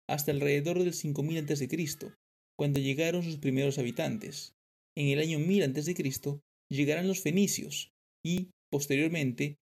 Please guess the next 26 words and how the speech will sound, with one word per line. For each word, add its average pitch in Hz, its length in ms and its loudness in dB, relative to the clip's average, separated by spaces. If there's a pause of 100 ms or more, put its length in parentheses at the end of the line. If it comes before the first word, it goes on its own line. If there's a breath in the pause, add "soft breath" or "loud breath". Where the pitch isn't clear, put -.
(180)
pasará 151 360 0
por 165 100 0
manos 165 280 -2
griegas 165 360 2
y 139 60 -10
cartaginesas 147 840 -2 (340)
para 143 200 2
finalmente 175 680 0
llegar 135 260 2
a 156 60 0
ser 151 260 -6
parte 143 320 0
de 123 120 2
Roma 127 520 -2
en 139 140 2
el 123 140 0
doscientos 147 480 0
dieciocho 131 640 0
antes 127 260 -4
de - 80 -6
Cristo. - 400 -10 (800)
Durante 139 320 4
la 131 100 4
Edad 151 120 2
Media 135 460 0 (440)
fue 180 120 2